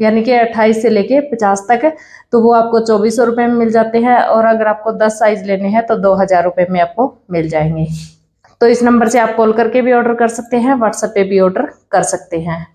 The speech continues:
Pant के भी मिल जाएंगे, blouse के भी मिल जाएंगे, खुले गले के, बंद गले के, जैसे भी आपकी मर्जी रहेगी, आपकी demand पे हम तैयार करते हैं।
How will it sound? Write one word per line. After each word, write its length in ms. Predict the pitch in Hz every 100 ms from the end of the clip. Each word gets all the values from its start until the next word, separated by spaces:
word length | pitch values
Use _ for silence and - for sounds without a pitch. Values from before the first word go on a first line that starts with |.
| -
Pant 280 | 233 233 233
के 100 | 233
भी 120 | 240
मिल 200 | 226 220
जाएंगे, 320 | 220 214 220
blouse 340 | 202 214 226 220
के 100 | 226
भी 120 | 233
मिल 180 | 226 214
जाएंगे, 340 | 214 208 208
खुले 300 | 208 226 226 214
गले 220 | 214 208
के, 140 | 214
बंद 240 | 208 214 220
गले 240 | 214 208
के, 140 | 208 202
जैसे 360 | 226 226 262 247
भी 140 | 247 233
आपकी 300 | 214 214 247
मर्जी 300 | 226 202 208
रहेगी, 400 | 196 190 185 294 - - _ -
आपकी 240 | 214 214 220
demand 420 | 220 214 214 214
पे 80 | 208
हम 200 | 202 226
तैयार 340 | 208 185 170
करते 320 | 170 156 156 156
हैं। 200 | 156